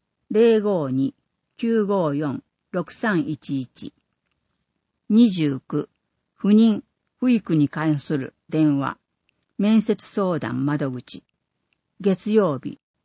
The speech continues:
午前十時から午後二時。木曜日、午前十時から午後一時。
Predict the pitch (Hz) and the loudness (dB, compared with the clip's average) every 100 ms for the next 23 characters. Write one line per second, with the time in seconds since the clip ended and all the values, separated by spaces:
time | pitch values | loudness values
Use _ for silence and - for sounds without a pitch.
0 | _ 226 247 233 175 156 185 165 147 - | _ 2 4 4 4 2 0 -2 -4 -10
1 | 120 110 _ _ 208 196 143 139 135 - | -10 -12 _ _ -2 0 2 2 0 -6
2 | - _ _ _ _ _ 196 196 226 226 | -20 _ _ _ _ _ -2 -2 0 2
3 | 214 156 135 - _ _ _ _ _ _ | 4 2 -4 -12 _ _ _ _ _ _
4 | _ _ _ _ _ _ 220 247 233 190 | _ _ _ _ _ _ 2 2 4 4
5 | 156 165 180 147 151 - 120 - - 196 | 2 2 0 -2 -6 -10 -12 -12 -4 -2
6 | 190 156 143 - 135 - | -2 -2 -6 -8 -12 -12